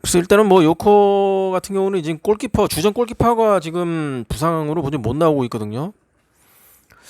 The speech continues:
그래서 이제 노장 선수가 지금 골키퍼를 보고 있는데 그 이후로 지금 실점률이 계속해서 높아지고 있습니다. 지금 지난 경기에서 네 골, 네 골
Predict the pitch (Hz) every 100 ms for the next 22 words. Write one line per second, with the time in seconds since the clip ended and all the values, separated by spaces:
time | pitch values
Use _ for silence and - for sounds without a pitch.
0 | - - 143 180 175 127 139 185 208 202
1 | 196 190 190 180 175 170 165 147 165 160
2 | 160 151 147 143 139 143 127 131 127 120
3 | 160 175 165 123 139 135 143 - 160 139
4 | 175 185 160 165 - 202 214 196 202 190
5 | 156 123 - 131 180 170 180 131 117 -
6 | 180 160 127 113 117 104 104 95 98 _
7 | _ _ _ _ _ _ - _ _ _
8 | _ _ 170 208 202 196 185 185 131 151
9 | 180 170 165 160 151 147 139 135 131 131
10 | 123 123 120 - 52 - - _ _ _
11 | _ _ _ _ _ _ _ _ _ _
12 | _ _ _ 123 139 175 165 156 147 123